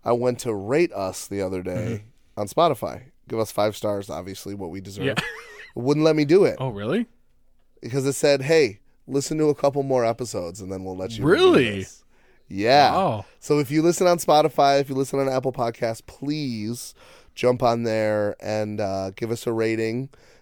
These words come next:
Speaker 1: And as long as you really like us and the rating's five stars, please be honest.
Speaker 2: <laughs>
Speaker 1: Um, otherwise, just give us five stars. Thanks. We appreciate
Speaker 2: That
Speaker 1: it.
Speaker 2: is,
Speaker 1: So
Speaker 2: uh, really interesting, but also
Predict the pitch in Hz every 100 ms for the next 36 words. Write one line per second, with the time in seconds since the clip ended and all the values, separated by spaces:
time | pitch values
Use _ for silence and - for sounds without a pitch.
0 | _ 120 127 117 110 117 120 127 127 120
1 | 117 120 123 117 107 117 127 127 - 117
2 | 110 113 113 113 - 107 104 - 104 110
3 | 123 - 104 113 117 110 95 101 139 -
4 | - - - - _ _ - 101 98 95
5 | 92 92 92 107 _ _ _ _ _ _
6 | _ _ _ _ _ - - 123 120 120
7 | 110 113 - 113 110 - 104 - 143 127
8 | - 143 123 - - 110 101 117 123 101
9 | 139 160 226 208 139 120 107 90 107 135
10 | 156 113 113 170 160 185 190 170 113 107
11 | 135 - 131 110